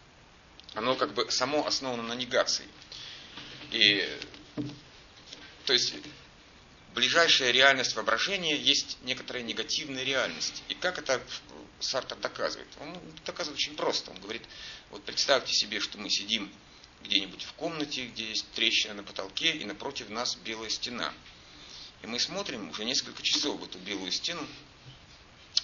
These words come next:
и волей-неволей наше внимание расфокусируется, и начинается полёт воображения. «Что мы при этом можем себе воображать?» — говорит Сартр. Мы можем вообразить себе всё, что угодно. Кентавров,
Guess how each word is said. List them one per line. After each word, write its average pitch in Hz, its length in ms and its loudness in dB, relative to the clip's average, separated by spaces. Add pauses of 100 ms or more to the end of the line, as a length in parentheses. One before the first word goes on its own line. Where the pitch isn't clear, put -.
и 104 60 -8
волей-неволей 127 600 2
наше 104 220 -2
внимание 113 360 0
расфокусируется, 104 760 0
и 82 40 -10
начинается 139 540 -2
полёт 117 300 -6
воображения. 117 600 -4 (580)
«Что - 240 2
мы 180 100 -4
при 151 180 0
этом 143 180 -2
можем 127 220 -4
себе 120 160 -2
воображать?» — 123 500 -2 (640)
говорит - 400 -10 (100)
Сартр. - 440 -4
Мы 127 60 -6
можем 156 240 -4
вообразить 123 400 -2
себе 127 280 0
всё, 151 180 0
что 151 200 2
угодно. 107 360 -4 (1600)
Кентавров, 131 600 4